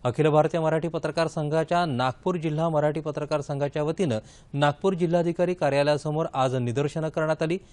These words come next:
पत्रकारांना संरक्षण मिळालंच पाहिजे या मागणीसह पत्रकारांच्या विविध मागण्यांचं निवेदन नागपूरचे जिल्हाधिकारी सचिन कुर्वे यांना सादर करण्यात आलं.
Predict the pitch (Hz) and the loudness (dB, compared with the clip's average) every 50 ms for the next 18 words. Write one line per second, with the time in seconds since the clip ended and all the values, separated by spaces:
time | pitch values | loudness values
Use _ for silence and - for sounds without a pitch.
0 | - - - - - - 180 175 190 196 190 208 208 208 208 214 196 - 185 175 | -20 -20 -20 -6 -2 0 2 4 4 2 4 4 4 4 4 2 4 4 4 4
1 | 185 190 - - 214 208 190 135 - 135 156 180 - - - - 175 147 143 151 | 4 4 2 2 2 2 2 2 2 4 6 6 4 4 2 2 2 2 4 2
2 | 156 151 156 147 143 143 139 139 143 139 - - 143 120 104 - - - - - | 2 2 2 2 4 2 2 2 0 0 0 2 2 2 0 -2 -6 -14 -20 -16
3 | - - 160 151 - 170 165 - 165 165 165 160 156 - 175 170 170 147 131 135 | -6 -2 -2 0 0 0 -2 0 0 0 0 -2 -2 -2 0 0 2 2 0 0
4 | 143 156 151 147 139 127 131 139 143 143 135 - - 156 151 139 113 120 139 170 | 0 0 2 2 2 2 2 0 0 -2 -2 -2 -2 -2 -2 -2 -2 -2 -2 0
5 | 147 120 104 104 104 - - - - - 123 131 143 143 - - - 175 170 - | 0 0 -2 -2 -4 -10 -14 -20 -12 -6 0 2 2 2 0 0 -4 -4 -4 -2
6 | 180 175 160 135 120 120 135 143 143 151 143 - 151 156 170 165 - - 127 - | -2 -2 -2 0 0 0 0 0 0 -2 -2 -2 -2 -2 -2 -4 -4 -6 -8 -6
7 | - 139 131 - - 156 151 156 131 110 101 - 107 127 135 139 147 147 - - | -6 -6 -6 -6 -4 -2 -2 0 0 0 -2 -2 -2 -2 0 0 0 -2 -2 -2
8 | 127 117 123 117 - - 113 107 110 107 - 120 110 104 | -2 0 0 -2 0 -2 -2 -2 -2 -2 -2 -2 -2 -2